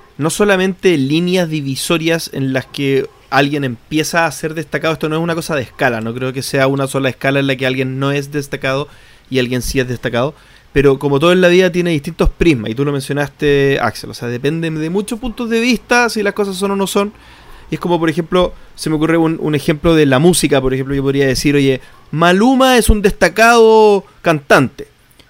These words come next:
Y alguien que es rockero me va a decir, "¿De qué me estás hablando? ¿No? Que, que de destacado no tiene nada".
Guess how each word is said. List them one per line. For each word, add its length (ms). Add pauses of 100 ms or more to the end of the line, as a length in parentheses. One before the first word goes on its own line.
(200)
Y 160
alguien 340
que 120
es 80
rockero 560
me 100
va 100
a 40
decir, 320
"¿De 100
qué 80
me 80
estás 220
hablando? 580
¿No? 80
Que, 240
que 220
de 200
destacado 600
no 100
tiene 240
nada". 500